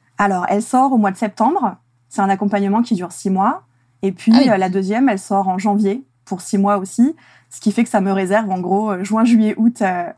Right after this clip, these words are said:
Speaker 1: <laughs> pour les mariages, <laughs> où là, j'aurais pas forcément de temps à consacrer à mes élèves.
Speaker 2: Et tu fais combien de mariages par an, du coup ?
Speaker 1: Alors,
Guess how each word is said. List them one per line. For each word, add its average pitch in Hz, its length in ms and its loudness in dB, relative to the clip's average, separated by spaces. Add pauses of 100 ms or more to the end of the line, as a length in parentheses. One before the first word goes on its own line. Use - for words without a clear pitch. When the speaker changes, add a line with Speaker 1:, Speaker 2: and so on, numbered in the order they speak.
(160)
Speaker 1:
<laughs> - 260 -20
pour 214 140 0
les 196 100 0
mariages, 220 480 2 (300)
<laughs> 311 800 -4
où 233 80 6
là, 226 140 4
j'aurais 214 260 0
pas 233 140 2
forcément 240 420 2
de 226 80 2
temps 220 140 0
à 220 80 2
consacrer 214 380 -2
à 202 80 2
mes 208 200 -2
élèves. 190 240 -6 (320)
Speaker 2:
Et 226 80 -2
tu 220 120 -4
fais 247 100 2
combien 247 200 2
de 254 80 4
mariages 226 340 0
par 196 180 0
an, 208 100 -2
du 208 120 -2
coup ? 202 320 -10 (460)
Speaker 1:
Alors, 202 380 0